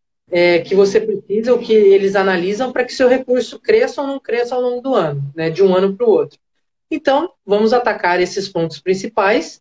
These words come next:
a curto prazo, pra que a gente tenha mais recursos, pra que no longo prazo eu consiga ter mais projetos de base,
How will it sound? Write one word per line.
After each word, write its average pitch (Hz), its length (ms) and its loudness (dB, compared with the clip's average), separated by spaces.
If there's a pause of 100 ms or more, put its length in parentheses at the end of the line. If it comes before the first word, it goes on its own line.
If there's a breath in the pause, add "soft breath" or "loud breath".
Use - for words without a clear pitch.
a 185 80 -4
curto 196 320 0
prazo, 185 460 -2 (320)
pra 240 120 0
que 233 80 -2
a 220 60 4
gente 214 240 0
tenha 202 160 2
mais 202 180 2
recursos, 247 520 0 (400)
pra 294 120 2
que 294 140 -4
no 277 120 2
longo 269 280 2
prazo 254 340 0
eu 277 60 -6
consiga 262 440 -4
ter 240 180 -4
mais 233 260 -2
projetos 196 520 0
de 180 100 -8
base, 190 720 0